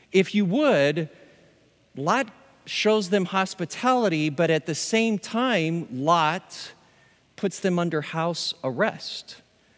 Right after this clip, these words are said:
They don't have the freedom to go anywhere. And the text also tells us that Lot had said to them, "Look,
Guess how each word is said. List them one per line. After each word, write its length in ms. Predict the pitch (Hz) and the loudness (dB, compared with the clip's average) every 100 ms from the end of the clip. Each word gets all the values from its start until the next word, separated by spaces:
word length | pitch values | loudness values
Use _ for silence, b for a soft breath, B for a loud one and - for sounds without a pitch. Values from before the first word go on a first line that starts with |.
| b b b b | b b b b
They 120 | - 117 | -4 0
don't 160 | 233 | 2
have 140 | 285 254 | 2 0
the 80 | |
freedom 360 | 226 220 214 190 | -4 -2 0 0
to 80 | 165 | -2
go 240 | 135 180 | 0 2
anywhere. 520 | 170 120 98 85 85 - _ _ _ b b | 0 -2 -4 -6 -8 -16 _ _ _ b b
And 140 | 165 190 | 0 2
the 60 | |
text 320 | - 247 - | 2 0 2
also 280 | 202 247 226 | 2 2 0
tells 320 | 170 170 147 | 0 0 0
us 180 | 175 165 | 0 0
that 180 | - 156 | 2 2
Lot 260 | 147 214 202 | 4 4 4
had 180 | 170 139 | 0 -2
said 260 | - 214 | 0 2
to 60 | 175 | 2
them, 200 | 143 143 | 2 2
"Look, 200 | 185 | 0